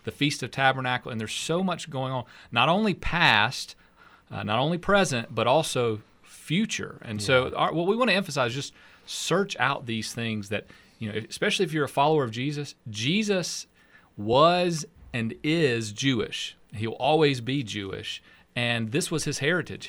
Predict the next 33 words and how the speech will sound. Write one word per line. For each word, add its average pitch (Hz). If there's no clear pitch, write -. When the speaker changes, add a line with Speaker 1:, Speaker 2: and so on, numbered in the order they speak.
Speaker 1:
He 165
celebrated 120
these 104
things. 101
This 165
was 139
a 120
part 143
of 113
his 127
rhythm, 107
uh, -
when 117
he 110
lived, 147
and 117
so 127
it's 123
important 175
to 120
him. 127
It 117
should 113
be 117
important 156
to 107
us 135
at -
least. 104
Now, 110
you 120
can 135
get 151